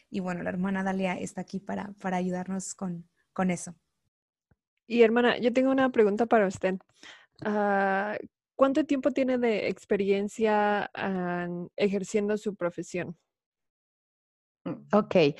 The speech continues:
Speaker 3: Bueno, les hablo un poquito de mí. Ah, tengo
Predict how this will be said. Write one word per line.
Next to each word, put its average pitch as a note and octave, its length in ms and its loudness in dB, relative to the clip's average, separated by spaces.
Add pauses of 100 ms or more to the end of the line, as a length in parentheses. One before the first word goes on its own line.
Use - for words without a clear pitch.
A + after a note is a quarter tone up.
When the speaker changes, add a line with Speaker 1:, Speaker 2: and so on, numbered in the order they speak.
(340)
Speaker 3:
Bueno, A#3 260 6
les A3 300 6
hablo C4 220 6
un C4+ 80 4
poquito B3 440 4
de A#3+ 120 8
mí. A3+ 400 8 (120)
Ah, F3+ 680 6 (520)
tengo B3+ 1000 8